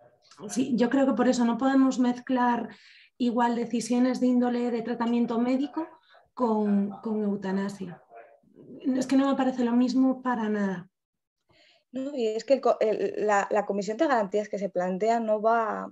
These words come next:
Speaker 2: no va a autorizar en ningún caso
Speaker 1: Ujú.
Speaker 2: bajo curatela de representación que se, que tenga lugar. Incluso habría que plantearse que en, en el, llegado el supuesto de la curatela de asistencia, y esto es aventurarnos muchísimo más allá de lo que es la reforma de la ley,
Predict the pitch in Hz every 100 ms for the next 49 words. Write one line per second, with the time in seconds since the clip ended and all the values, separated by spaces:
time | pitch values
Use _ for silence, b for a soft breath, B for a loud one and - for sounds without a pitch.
0 | - 202 208 233 208 202 202 214 208 190
1 | 190 196 185 202 226 196 180 190 180 180
2 | 175 180 196 208 202 190 185 180 185 175
3 | 190 185 185 202 196 180 b b b b
4 | - 190 208 240 214 180 180 185 B B
5 | B 214 208 196 240 302 311 262 214 196
6 | 196 190 185 180 208 254 233 202 - _
7 | 185 185 180 175 - 180 170 180 240 269
8 | 269 214 - 202 202 185 185 180 180 202
9 | 208 208 196 - 185 220 240 202 208 220
10 | 202 185 180 180 190 202 202 185 185 208
11 | 196 220 220 226 208 190 185 185 190 185
12 | 175 170 175 185 185 185 175 175 175 170
13 | 175 180